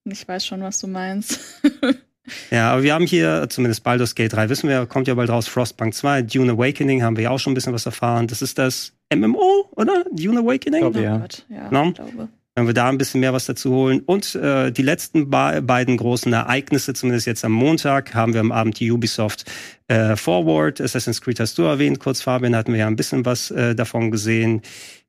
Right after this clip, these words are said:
Speaker 2: Äh, kommt am zwölften Oktober zwanzig dreiundzwanzig raus. Also
Speaker 3: Mhm.
Speaker 2: werden wir da wohl, ähm, schon was davon sehen. Ansonsten,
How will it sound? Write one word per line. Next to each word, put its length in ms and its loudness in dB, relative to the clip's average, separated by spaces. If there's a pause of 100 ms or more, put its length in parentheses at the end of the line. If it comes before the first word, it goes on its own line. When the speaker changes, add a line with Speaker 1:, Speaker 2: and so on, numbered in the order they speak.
(140)
Speaker 2:
Äh, 760 2 (100)
kommt 260 0
am 100 2
zwölften 340 -2
Oktober 300 -2
zwanzig 300 -4
dreiundzwanzig 640 -2
raus. 440 -2
Also 180 -2
Speaker 3:
Mhm. 40 -2
Speaker 2:
werden 160 0
wir 80 -4
da 280 0
wohl, 360 0
ähm, 160 0
schon 540 -2 (120)
was 200 -2
davon 260 -2
sehen. 180 0
Ansonsten, 600 0